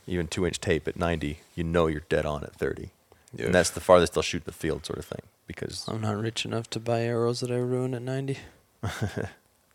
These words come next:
Speaker 2: That's my
Speaker 1: it's a,
Speaker 2: reasoning.
Speaker 1: it's a far bigger hay bale you're shooting into. <laughs>
Speaker 2: So
Speaker 1: But,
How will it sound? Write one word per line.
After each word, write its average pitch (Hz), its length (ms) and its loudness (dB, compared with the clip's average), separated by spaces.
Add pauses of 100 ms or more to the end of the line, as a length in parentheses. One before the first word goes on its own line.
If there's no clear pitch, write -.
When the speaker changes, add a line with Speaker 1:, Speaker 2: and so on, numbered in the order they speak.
(160)
Speaker 2:
That's - 240 -4
my - 160 0
Speaker 1:
it's 113 140 4
a, 104 60 8
Speaker 2:
reasoning. 123 200 4
Speaker 1:
it's - 120 8
a 117 60 6
far 120 360 12
bigger 98 260 10
hay 90 180 10
bale 80 200 6
you're 80 100 2
shooting 101 320 4
into. - 400 2
<laughs> - 920 8 (800)
Speaker 2:
So 107 260 -4
Speaker 1:
But, - 200 4